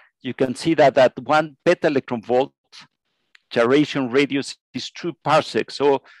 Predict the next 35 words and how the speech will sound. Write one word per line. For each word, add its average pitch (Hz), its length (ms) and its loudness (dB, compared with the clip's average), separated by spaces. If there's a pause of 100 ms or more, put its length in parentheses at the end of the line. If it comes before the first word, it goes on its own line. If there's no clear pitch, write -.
(600)
if 120 160 -2
you 135 480 2
reverse 147 480 0
the 131 160 2
argument, 143 400 0 (920)
uh, 123 220 6 (100)
a 120 400 2
region 127 540 -4
that 110 140 0 (120)
measures 127 420 -6
two 190 120 -6
parsecs - 680 -2 (540)
can 123 140 -2
accelerate 139 640 0
particles 131 520 -2 (140)
up 131 260 -2
to 123 140 -6 (100)
ten 135 180 -4
to 127 120 -12
the 110 140 -2
fifteen 120 640 -8 (420)
or 107 180 -6
one 104 220 -6
peta 113 320 -2
electron 104 420 -8
volt. 101 320 -12 (520)
If 107 140 -10
it's - 180 -8
ten 156 240 2
times 139 300 0
bigger, 131 340 4
it 120 180 -2
can 113 180 -4
go 120 320 -4 (140)
to 117 100 -20